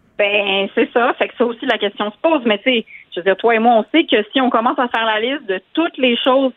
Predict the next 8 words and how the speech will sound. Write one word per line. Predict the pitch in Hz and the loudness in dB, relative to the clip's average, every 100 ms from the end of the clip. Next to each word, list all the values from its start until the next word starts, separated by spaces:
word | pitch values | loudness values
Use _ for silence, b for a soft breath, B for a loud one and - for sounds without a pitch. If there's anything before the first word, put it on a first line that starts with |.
| - | -8
qui | 208 202 - | -8 -4 -2
semblent | 214 240 202 - 208 | 0 0 0 -2 0
être | 220 - - | -2 -6 -12
illégales | 233 226 214 208 226 247 226 180 | 0 2 2 0 0 -2 -4 -10
ou, | 220 233 269 254 233 | -12 -2 -2 0 2
en | 208 202 | 2 0
tout | - | 0
cas, | 220 | 2